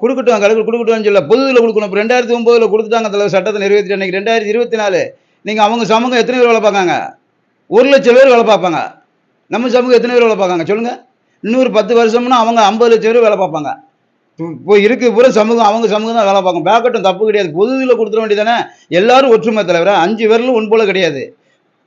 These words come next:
ஆளுக்கு அவர் திருமாவளவன் சொல்லுதாரு, பழம், நாலு பழத்தை நாலு தனித்தனியா கொடுத்துருவாங்காரு, நாலு இது சம பங்குங்காரு. அது சம பங்கு கொடுக்கத்தான். இந்த நாலு சமத்துல ஒருத்தருக்கு மட்டும் மூணு பழத்தை கொடுத்தா மத்த ஒரு பழத்தை மூணு பேர் சாப்பிடுவானா?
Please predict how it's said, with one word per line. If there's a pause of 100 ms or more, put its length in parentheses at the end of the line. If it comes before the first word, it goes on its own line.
(180)
ஆளுக்கு
அவர்
திருமாவளவன்
சொல்லுதாரு,
பழம்,
நாலு
பழத்தை
நாலு
தனித்தனியா
கொடுத்துருவாங்காரு, (380)
நாலு
இது
சம
பங்குங்காரு. (360)
அது
சம
பங்கு
கொடுக்கத்தான். (160)
இந்த
நாலு
சமத்துல
ஒருத்தருக்கு
மட்டும்
மூணு
பழத்தை
கொடுத்தா (880)
மத்த
ஒரு
பழத்தை
மூணு
பேர்
சாப்பிடுவானா?